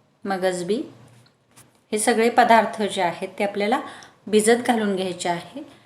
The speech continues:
त्यानंतर या पाण्यासोबतच त्याची आपल्याला पेस्ट तयार करून घ्यायची आहे. हे जे पदार्थ आहेत, या पदार्थामुळे भाजीची टेस्ट आणि थिकनेस वाढण्यासाठी मदत होते.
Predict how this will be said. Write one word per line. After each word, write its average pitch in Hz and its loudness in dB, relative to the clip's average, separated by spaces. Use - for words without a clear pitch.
त्यानंतर 208 2
या 226 6
पाण्यासोबतच 208 0
त्याची 196 0
आपल्याला 185 0
पेस्ट 214 2
तयार 180 8
करून 185 -2
घ्यायची 170 -8
आहे. 180 -8
हे 214 4
जे 240 2
पदार्थ 202 2
आहेत, 175 0
या 190 0
पदार्थामुळे 196 -2
भाजीची 185 -4
टेस्ट 196 -2
आणि 185 -4
थिकनेस 175 -6
वाढण्यासाठी 175 -2
मदत 185 -6
होते. 190 -10